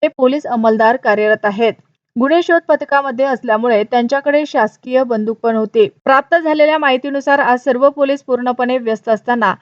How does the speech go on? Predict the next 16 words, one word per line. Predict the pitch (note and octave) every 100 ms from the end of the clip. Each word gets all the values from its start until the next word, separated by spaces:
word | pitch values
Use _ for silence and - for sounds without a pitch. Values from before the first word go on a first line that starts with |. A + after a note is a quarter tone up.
| _
अफजल | B3 B3+ - D#4
पठाण | D#4+ B3+ C4 A#3 D4
आपल्या | - A#3 C#4+
घरी | C#4 A#3 A#3
गेले | A3+ A3+ G#3 - _
आणि | A3 B3+ D#4
आपल्या | D4+ A3+ C4+ D4+
पत्नीला | D4+ C#4 B3+ B3+
आपल्या | B3+ A#3+ A3+ B3
शासकीय | B3+ G#3+ - C4 C#4
बंदुकीतून | B3+ A#3 A#3+ B3 A#3 A#3+ B3+
गोळी | A3+ G#3+ A3
मारून | A3+ A3+ A3
ठार | A#3+ A3+ G#3
केले | A#3 G#3
आहे. | G#3 A3+